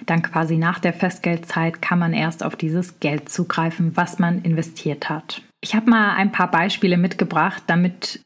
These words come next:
du dir ein besseres Bild vom Festgeldkonto machen kannst. Also,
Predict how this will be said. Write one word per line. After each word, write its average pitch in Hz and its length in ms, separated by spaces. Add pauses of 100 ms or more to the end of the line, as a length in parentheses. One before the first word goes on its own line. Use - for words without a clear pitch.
du 214 220
dir 214 220
ein 180 220
besseres 220 420
Bild 190 240
vom 180 220
Festgeldkonto 180 760
machen 160 360
kannst. 135 440
Also, 156 380